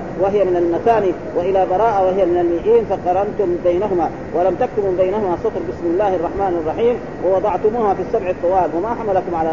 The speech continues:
ذلك؟" فقال عثمان: "كان لما يأتي عليه الزمان وهو ينزل عليه السور ذوات العدد، فكان إذا نزل عليه شيء دعا بعض من كان يكتب فيقول: 'ضعوا هال-، هؤلاء الآيات في سورة التي يذكر فيها كذا وكذا.'" ولذلك بعضهم يظن أن، آه، أن التوبة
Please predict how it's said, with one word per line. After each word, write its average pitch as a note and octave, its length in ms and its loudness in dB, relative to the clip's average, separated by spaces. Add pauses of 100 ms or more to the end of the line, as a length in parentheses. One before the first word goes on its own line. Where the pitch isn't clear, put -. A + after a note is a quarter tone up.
ذلك؟" A3+ 200 2 (140)
فقال G#3 160 2
عثمان: F3 420 -2
"كان G#3 120 2 (300)
لما E3 360 -2 (340)
يأتي G#3 300 2
عليه F#3 280 2
الزمان F3 360 -2
وهو F3+ 240 0
ينزل F3+ 280 0
عليه E3+ 260 0
السور F#3+ 360 0
ذوات F#3+ 260 0
العدد، G#3 380 0
فكان G#3 260 0
إذا F3+ 220 0
نزل G3+ 240 -2
عليه E3+ 320 2
شيء F#3+ 240 -2
دعا G3 180 0
بعض F#3 180 -2
من E3+ 240 -2
كان F3 180 0
يكتب A3+ 340 4 (280)
فيقول: G3 400 2
'ضعوا G3 340 2
هال-، F3+ 160 -2
هؤلاء F#3 500 0
الآيات F3 440 0
في F#3 160 0
سورة G#3 200 0 (120)
التي F#3 220 -2
يذكر F#3 400 0
فيها G3 340 0
كذا G#3 220 0
وكذا.'" D#3 340 -4 (260)
ولذلك F#3 540 0
بعضهم G3 360 -2
يظن G#3 200 -2
أن، F#3 280 -2 (380)
آه، E3+ 220 0 (320)
أن F#3 140 0
التوبة G#3 800 2